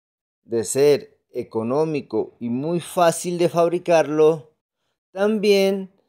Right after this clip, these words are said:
nos va a ayudar a que los insectos que atacan nuestras plantas o nuestros árboles de aguacatejas se mueran y dejen a nuestras plantas sanas.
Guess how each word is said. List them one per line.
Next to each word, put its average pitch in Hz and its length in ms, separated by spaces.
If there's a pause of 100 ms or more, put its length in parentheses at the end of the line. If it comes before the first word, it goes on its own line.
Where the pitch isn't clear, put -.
(220)
nos 165 360
va 165 180
a 208 40
ayudar 196 680 (1080)
a 165 220
que 175 300
los 208 320
insectos 202 840
que - 200
atacan 170 880
nuestras 226 560
plantas 196 960 (320)
o 139 120
nuestros 143 640
árboles 196 560
de 180 80
aguacatejas 175 1200 (1200)
se 254 220
mueran 208 640 (120)
y 190 180
dejen 180 600
a 139 140
nuestras 139 480
plantas 160 640
sanas. - 1200